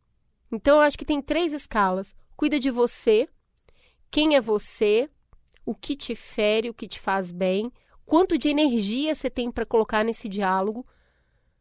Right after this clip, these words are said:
E isso exige autoconhecimento, muito autoconhecimento. O segundo ponto é, começa num espaço de teste pra diálogo que é o seu próprio campo.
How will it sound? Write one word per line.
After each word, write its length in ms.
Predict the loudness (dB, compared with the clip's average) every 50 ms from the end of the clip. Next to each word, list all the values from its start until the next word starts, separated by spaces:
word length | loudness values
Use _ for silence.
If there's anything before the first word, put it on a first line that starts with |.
| _ _ _ _ _ _ 0
E 140 | 2 2
isso 160 | 2 2 2 0
exige 340 | 2 2 2 2 4 4
autoconhecimento, 1160 | 6 6 6 4 2 -2 -6 -2 -2 0 0 0 0 -2 -4 -4 -2 -2 -2 -2 -4 -8 -14 -16 -14 _
muito 380 | -4 0 2 2 2 2 2 0
autoconhecimento. 800 | -2 -2 -2 -2 -2 -2 -4 -4 -4 -2 -2 -4 -4 -6 -10 -16 _ _ _ _ _ _ _ _ -16 -10
O 60 | -6 -2
segundo 500 | 0 0 0 0 2 0 2 2 0 -2
ponto 460 | -2 -2 0 0 0 0 2 2 4
é, 200 | 4 2 2 -2 _ _ _ _ _ _ _ _ -2
começa 500 | 0 2 4 4 4 2 2 2 2 4
num 200 | 4 4 4 2
espaço 640 | 0 -2 -4 0 4 4 6 6 4 2 -2 -8 -8
de 140 | -8 -10 -10
teste 520 | _ -4 -2 0 0 0 -2 -6 -10 -10
pra 200 | -6 -4 -4 -4
diálogo 520 | -2 0 0 2 2 2 2 2 0 -2
que 140 | -6 -4 -2
é 40 | -2
o 40 | -2
seu 340 | -2 -2 -2 0 0 0 0
próprio 400 | -2 0 0 0 0 0 -2 -4
campo. 540 | -4 -4 -4 -4 -4 -4 -6 -10 -14 -14